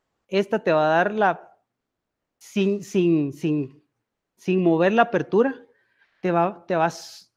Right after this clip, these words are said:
a subir un stop y quizá te dé la sensación que estás trabajando en cinco seis, seis cuatro. Ya, ese es un ejemplo.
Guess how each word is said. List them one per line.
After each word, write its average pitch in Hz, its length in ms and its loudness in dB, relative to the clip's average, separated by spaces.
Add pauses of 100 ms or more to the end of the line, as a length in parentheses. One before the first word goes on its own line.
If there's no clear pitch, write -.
(120)
a 151 160 -2
subir 170 560 -2
un 262 140 0
stop - 440 -6 (1300)
y - 260 -12
quizá 185 760 0 (180)
te 165 140 -2
dé 165 120 2
la 196 120 2
sensación 175 500 -2
que 180 60 -6
estás 180 260 -6
trabajando 170 520 -4
en 151 120 -6
cinco 180 500 -8
seis, 185 460 -4
seis 143 260 -6
cuatro. - 440 -4 (640)
Ya, 151 140 -4
ese 185 280 -2
es 185 100 -10
un 196 80 0
ejemplo. 156 480 -4